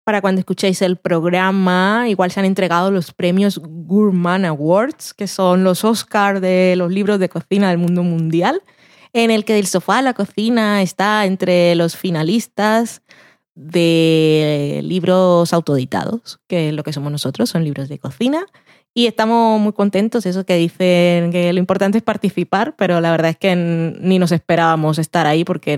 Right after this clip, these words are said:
es que somos autoeditados, pero no somos editorial, que lo hemos, hemos visto que entre los finalistas hay,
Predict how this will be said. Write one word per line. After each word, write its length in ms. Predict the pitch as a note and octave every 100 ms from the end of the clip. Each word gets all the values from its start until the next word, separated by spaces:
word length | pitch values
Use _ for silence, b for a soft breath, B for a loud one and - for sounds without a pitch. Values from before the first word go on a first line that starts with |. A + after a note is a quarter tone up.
| C#3
es 100 | -
que 260 | E3+ - -
somos 280 | - F3
autoeditados, 500 | F3+ F#3 F3+ D#3+ F3+
pero 100 | -
no 60 | F3
somos 240 | F#3 F#3
editorial, 500 | F#3 F3 D#3 F3 F#3+
que 80 | G3+
lo 60 | F3
hemos, 180 | F3+ E3+ - -
hemos 320 | G#3 G#3+ F3+
visto 280 | G3 G3+ A3+
que 60 |
entre 140 | G3 F3+
los 100 | F3
finalistas 720 | F#3 E3+ F3 - G#3+ G#3+ G3+
hay, 400 | F3+ F3+ F3+